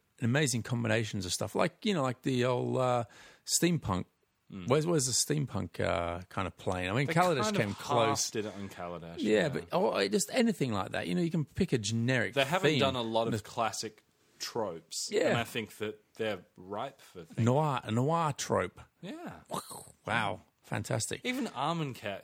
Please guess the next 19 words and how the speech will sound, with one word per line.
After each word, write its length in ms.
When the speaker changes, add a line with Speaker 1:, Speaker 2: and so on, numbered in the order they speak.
Speaker 2:
you 140
could 160
do 180
a 40
slightly 500
different 420
Egyptian 520
plane 300
and 120
no 100
one 220
would 120
really 340
care 340
that 220
much. 280
Like, 300
Amonkhet 420
was 220